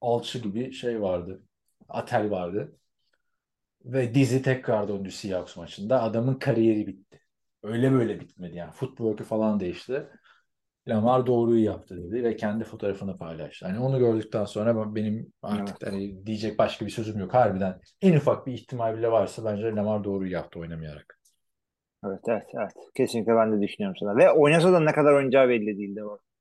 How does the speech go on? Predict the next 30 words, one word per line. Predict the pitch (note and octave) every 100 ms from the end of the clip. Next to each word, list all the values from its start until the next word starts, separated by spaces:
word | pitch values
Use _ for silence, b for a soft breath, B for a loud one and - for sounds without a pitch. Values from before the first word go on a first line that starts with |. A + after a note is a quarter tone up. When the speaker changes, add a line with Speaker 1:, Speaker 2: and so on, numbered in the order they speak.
| _ _
Speaker 1:
Ha, | F#3 F#3+
tabii | B3+
Speaker 2:
Sadece | C4 C4 C4
Speaker 1:
canım. | B3
Speaker 2:
çık-, | F3 C3
çıkıp | D#3+ D#3
Speaker 1:
Sa-, |
Speaker 2:
çıkmak | D#3 - D3 -
değil. | C#3 A#2 - _ _ _ _
Speaker 1:
sanki | - F#3+ G3 A3
adam | G3 G3 A3 G3
var. | B2+ A#2
Bir | C3+
de | D3
baktığında | C3+ - F#3 E3+
yani | D3 C#3 B2+
iki | C3+ -
tane | C3+ C#3+
top | D#3+ E3+
tutabildi | D#3+ E3+ D3 A#2
de | A2+
Marcus | A2+ G2+ -
Robinson. | G2+ F2+ F2 F2 - _ _ _ _ _ _
Kim | - F3+
abi | E3+ F#3+
burada | C#3+ A#2 G2+ G2 _ -
pas | A#2 -
tutan? | - G2 G2
Bir | D3
tane | D#3+ D3 D3+ D#3